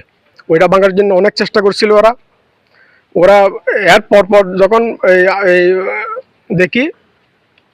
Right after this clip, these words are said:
ওইখান থেকে বের হয়ে দেখতেছি যে আমাদের বাড়ির চারিদিকে আগুন। এই চারিদিকে আগুন, আপনার, এ, আমাদের কাছারিঘর, বরঘর সব জ্বলে গেছে।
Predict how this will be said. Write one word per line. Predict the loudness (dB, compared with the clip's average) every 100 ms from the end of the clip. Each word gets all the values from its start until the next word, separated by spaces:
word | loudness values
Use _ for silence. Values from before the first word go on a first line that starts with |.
| _ _ _
ওইখান | -4 -4 -4
থেকে | -2 -2 -4 -8 -8 -2
বের | 2 4
হয়ে | 4 2
দেখতেছি | 0 -4 -4 0
যে | 0
আমাদের | 0 -2 0
বাড়ির | -2 -2
চারিদিকে | -4 -2 0 0
আগুন। | -2 -4 -10 _ _ _ _ _ _ _ _ _ _ _ _ -20 _ _ _ _ -12 -2 0
এই | 0 -4 _ _
চারিদিকে | -2 0 2 2
আগুন, | 4 4 0 -2 -6
আপনার, | -2 0 0
এ, | 0 0 0 0 -6 -12 _ -8
আমাদের | -4 0 0 0 -4
কাছারিঘর, | -6 -4 -2 0 0
বরঘর | 0 0 0 0 -2
সব | -4 -2
জ্বলে | 0 0
গেছে। | -2 -4